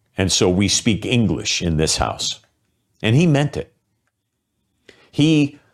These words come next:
was thrilled to come to America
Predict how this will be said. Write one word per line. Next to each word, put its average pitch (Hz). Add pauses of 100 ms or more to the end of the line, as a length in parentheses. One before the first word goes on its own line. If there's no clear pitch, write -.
(220)
was 107 (140)
thrilled 117 (720)
to 113
come 110
to 101
America 95